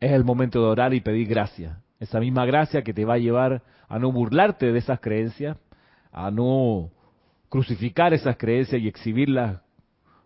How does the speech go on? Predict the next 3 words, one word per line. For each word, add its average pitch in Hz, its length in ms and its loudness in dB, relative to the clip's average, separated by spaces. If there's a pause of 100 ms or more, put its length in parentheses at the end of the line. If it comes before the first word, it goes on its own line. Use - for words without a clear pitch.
por 113 160 -4
su 101 480 -2 (1500)
pecado 104 720 -2